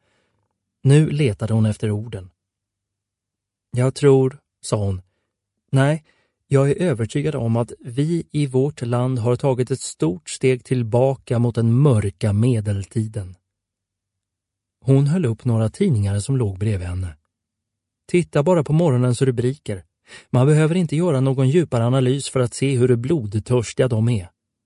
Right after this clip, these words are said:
Hon bläddrade snabbt igenom dem. "Hör här bara.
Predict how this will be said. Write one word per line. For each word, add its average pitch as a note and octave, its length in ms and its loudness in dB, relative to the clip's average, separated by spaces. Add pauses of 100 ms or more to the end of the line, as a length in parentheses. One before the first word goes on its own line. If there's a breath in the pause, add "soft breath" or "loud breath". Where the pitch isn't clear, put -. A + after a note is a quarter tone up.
(640)
Hon C3 180 2
bläddrade B2 540 0
snabbt B2 380 -2
igenom G2+ 360 -4
dem. F2 200 -10 (1000)
"Hör D3+ 180 2
här C#3 220 0
bara. G2 260 -6